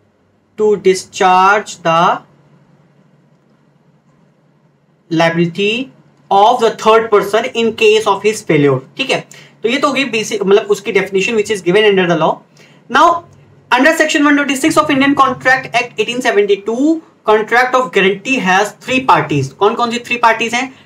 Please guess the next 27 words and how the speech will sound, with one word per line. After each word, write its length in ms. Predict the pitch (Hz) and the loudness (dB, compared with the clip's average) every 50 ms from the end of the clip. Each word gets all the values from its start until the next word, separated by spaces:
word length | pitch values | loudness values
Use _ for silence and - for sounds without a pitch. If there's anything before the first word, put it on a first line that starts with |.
| _ _ _ - | _ _ _ 0
पहला 200 | 196 196 214 226 | 2 2 2 2
तो 100 | 226 220 | 0 0
है 360 | 208 214 226 262 294 - - _ _ _ _ | 0 0 0 0 -2 -4 -10 _ _ _ _
श्योरिटी, 680 | - - - 196 180 180 180 180 - 240 277 320 339 - - _ _ _ _ | -10 -2 0 2 2 2 0 -2 -2 -2 -2 -2 -2 -4 -8 _ _ _ _
प्रिंसिपल 480 | 208 190 190 185 185 - - 226 220 226 | -2 0 0 0 -2 -4 -2 -2 -2 0
डेटर 400 | 233 226 233 - 262 294 - - 185 | 0 -2 -2 -2 -4 -4 -4 -4 -2
and 280 | 175 180 220 285 302 - - - _ - | -2 0 0 0 -2 -4 -6 -10 _ -2
creditor। 340 | 170 151 151 143 156 139 131 135 - - - - - | 0 0 0 0 -2 -4 -4 -4 -8 -16 -20 -12 -6
श्योरिटी 380 | - - 269 262 262 262 302 302 | -2 2 2 2 2 2 0 0
कौन 200 | 294 285 277 269 | 2 2 2 2
है? 360 | 285 311 311 - - - - | 0 -2 -4 -8 -14 -16 -10
Surety 480 | - - 262 254 262 262 262 294 294 | -6 2 4 4 4 4 2 0 2
is 40 | 285 | 2
a 100 | 285 - | 0 2
person 280 | - 277 269 262 277 269 | 2 2 2 2 0 -2
who 200 | 262 214 226 262 | -2 -2 0 0
is 140 | 277 285 226 | 0 0 0
giving 280 | - 240 247 247 254 | -2 -2 -2 -2 0
the 140 | 254 254 247 | 0 0 0
guarantee। 420 | 240 247 240 240 233 - - 247 269 - _ _ - | 2 0 0 -2 -4 -6 -10 -14 -14 -16 _ _ -6
जैसे 180 | 185 185 214 | -4 -4 -2
मैंने, 320 | 226 214 208 220 233 226 - 180 | 0 0 0 0 0 -4 -6 -4
बैंक्स, 720 | 160 180 180 180 190 208 247 302 285 - - - - - _ _ _ _ _ _ - | 0 0 2 2 2 2 0 -2 -4 -6 -10 -16 -18 -18 _ _ _ _ _ _ -2
मेरा 220 | 180 180 180 202 208 | 0 2 2 2 2
फ्रेंड 460 | 202 - 208 208 214 240 254 262 - - | 0 0 2 2 2 2 2 0 0 2
और 200 | 196 185 180 175 | 2 2 4 4
मैं, 300 | 180 165 143 135 - | 4 2 2 0 -4